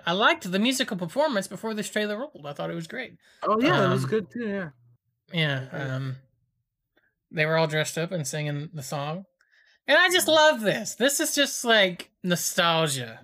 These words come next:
Speaker 1: Like, and, and the people that work on Cuphead, like,
Speaker 2: Yeah.
Speaker 1: man, like, they, they
Speaker 2: Like,
Speaker 1: work
Speaker 2: I
Speaker 1: real
Speaker 2: love
Speaker 1: hard,
Speaker 2: the art
Speaker 1: 'cause that is
Speaker 2: style.
Speaker 1: not
Speaker 2: I
Speaker 1: easy.
Speaker 2: love the art style. It's so
Speaker 1: Yeah.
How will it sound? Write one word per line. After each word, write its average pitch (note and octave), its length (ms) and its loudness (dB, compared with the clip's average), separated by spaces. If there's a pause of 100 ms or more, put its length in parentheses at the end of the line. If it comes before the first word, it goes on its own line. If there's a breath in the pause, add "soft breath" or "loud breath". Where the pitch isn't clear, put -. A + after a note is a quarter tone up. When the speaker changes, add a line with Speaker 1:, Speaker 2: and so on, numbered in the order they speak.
(320)
Speaker 1:
Like, D3+ 380 0
and, E3+ 380 0
and F3 140 2
the E3 60 0
people C#4+ 320 2
that F#3 160 4
work F3 280 4
on D#3+ 160 0
Cuphead, F#3+ 640 0
like, C#3+ 480 -4 (920)
Speaker 2:
Yeah. G3 120 -14
Speaker 1:
man, D3+ 340 0 (640)
like, C#3 280 0
they, E3+ 460 2 (680)
they G#3 140 4
Speaker 2:
Like, A3 60 2
Speaker 1:
work G3+ 160 6
Speaker 2:
I G#3 60 2
Speaker 1:
real F3 160 8
Speaker 2:
love D#3+ 100 8
Speaker 1:
hard, D3 240 4
Speaker 2:
the D#3 60 2
art F3 100 4
Speaker 1:
'cause F3 120 0
that D#3+ 160 4
is C#3 60 -4
Speaker 2:
style. C3+ 120 -6
Speaker 1:
not C#3 180 -2
Speaker 2:
I C#3+ 40 -4
Speaker 1:
easy. C#3+ 260 -2
Speaker 2:
love F3 340 0
the C3 180 -12
art A2+ 200 -4
style. G#2 320 -14
It's G#2+ 120 -20
so E3+ 360 -4
Speaker 1:
Yeah. D3 260 2